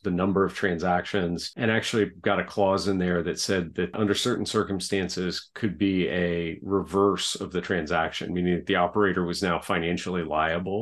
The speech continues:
for facilitating kind of one of these,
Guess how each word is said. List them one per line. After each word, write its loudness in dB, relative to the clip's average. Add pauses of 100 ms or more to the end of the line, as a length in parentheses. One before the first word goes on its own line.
(120)
for 0
facilitating 0
kind -4
of -4
one 0
of -2
these, -6